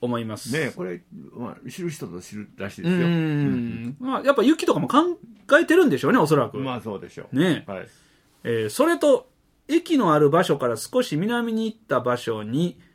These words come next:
Speaker 1: 珍しいものがありました。
Speaker 2: ほう。
Speaker 1: えー、写真二の線路を横切るための信号です。
Speaker 2: ほう。
Speaker 1: ちょっとこれ見ましょうか。
Speaker 2: ほう。
Speaker 1: ちなみにこれが、一階の地鉄の。
Speaker 2: あ、あ、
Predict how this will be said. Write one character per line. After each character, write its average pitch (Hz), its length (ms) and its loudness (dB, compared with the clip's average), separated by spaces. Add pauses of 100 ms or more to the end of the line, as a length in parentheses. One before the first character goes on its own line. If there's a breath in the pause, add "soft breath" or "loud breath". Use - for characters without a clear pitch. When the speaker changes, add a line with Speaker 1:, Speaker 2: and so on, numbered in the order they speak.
(300 soft breath)
Speaker 1:
珍 302 400 4
し 165 200 0
い - 20 4
も 147 140 2
の 131 120 2
が 107 200 -6
あ 110 60 -2
り 113 100 -2
ま 117 140 -2
し - 120 -12
た。 98 100 -8
Speaker 2:
ほ 208 420 -4
う。 - 60 -20 (580)
Speaker 1:
え 113 140 -8
ー、 107 40 -10
写 262 220 -2
真 277 380 0
二 156 160 2
の 180 340 0
線 254 300 4
路 196 120 6
を 135 140 4
横 143 260 2
切 151 80 -4
る 151 140 0
た 147 120 2
め 120 100 -2
の 107 280 -8
信 135 320 0
号 120 180 2
で 107 140 -4
す。 - 200 -20 (220)
Speaker 2:
ほ 156 60 -14
う。 175 440 -16
Speaker 1:
ち - 20 -18
ょ - 20 -16
っ 151 40 -16
と - 60 -4
こ 131 80 0
れ 117 60 2
見 113 140 -4
ま 113 140 -6
し 110 80 -10
ょ 104 40 -4
う 104 40 -10
か。 - 80 -10
Speaker 2:
ほ - 60 -14
う。 - 20 -16
Speaker 1:
ち - 60 -6
な 294 100 2
み 277 80 2
に 262 100 0
こ 269 140 -6
れ 262 140 -2
が、 247 300 2 (1040)
一 135 140 -6
階 135 320 2
の 131 260 -4 (380)
地 185 140 0
鉄 143 260 4
の。 143 260 0
Speaker 2:
あ、 147 340 -2
あ、 - 40 -10